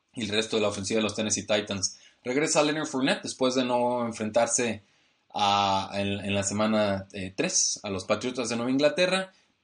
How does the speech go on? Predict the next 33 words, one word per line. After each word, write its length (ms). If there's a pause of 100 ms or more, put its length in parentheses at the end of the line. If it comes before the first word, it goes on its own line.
Creo 160
que 80
lo 120
hará 360
de 60
forma 300
más 240
que 80
adecuada. 460
Creo 160
que 80
la 80
ofensiva 300
de 40
los 120
Titans 300
tiene 160
mucho 340
talento, 460
pero 160
que 80
todavía 300
no 80
está 160
amalgamado, 600
que 80
todavía 400
no 80
están 240
funcionando 500
como 200
una 160
unidad 360